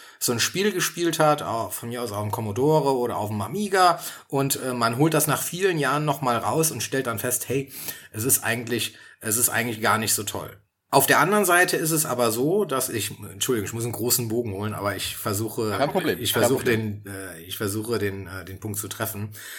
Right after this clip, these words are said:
Speaker 1: Ähm, auf der anderen Seite ist es aber so, dass, ähm, die, ähm, Adventures wirklich sehr bekannt dafür waren, ganz oft richtig fiese Teile zu sein. Also,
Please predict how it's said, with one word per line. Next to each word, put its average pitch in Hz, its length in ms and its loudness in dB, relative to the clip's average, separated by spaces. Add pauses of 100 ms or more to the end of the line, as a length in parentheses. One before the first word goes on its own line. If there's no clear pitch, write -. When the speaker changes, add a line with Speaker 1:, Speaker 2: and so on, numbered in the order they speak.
(280)
Speaker 1:
Ähm, 113 420 -2 (160)
auf - 120 0
der 117 140 2
anderen 151 260 2
Seite 143 640 2
ist 135 140 -2
es - 140 -2
aber 107 260 -2
so, 151 340 -2 (320)
dass, 123 540 2
ähm, 107 560 -2 (960)
die, 117 480 -4
ähm, 98 560 -4 (580)
Adventures 202 920 4 (280)
wirklich 147 720 6
sehr 143 360 6
bekannt 110 560 0
dafür 95 360 -2
waren, 107 420 0
ganz 123 260 0
oft - 380 -4
richtig 131 460 -2 (200)
fiese 127 640 0
Teile 101 440 -2
zu - 160 -4
sein. - 340 -14 (100)
Also, 110 440 -4